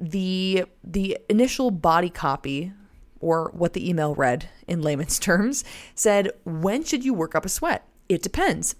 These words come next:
According to a recent U S study, women burn more fat in the morning and men burn fat best in the evening."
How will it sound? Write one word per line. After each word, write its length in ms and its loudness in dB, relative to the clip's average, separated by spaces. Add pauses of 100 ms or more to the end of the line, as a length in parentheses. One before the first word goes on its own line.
According 380 0
to 80 0
a 80 6
recent 480 -2
U 160 0
S 180 0
study, 320 -2
women 440 2
burn 240 0
more 320 -2
fat 220 2
in 60 -4
the 60 0
morning 420 -4
and 160 0
men 300 -2
burn 300 -2
fat 360 -6
best 400 -4
in 160 -6
the 220 -10
evening." 560 -6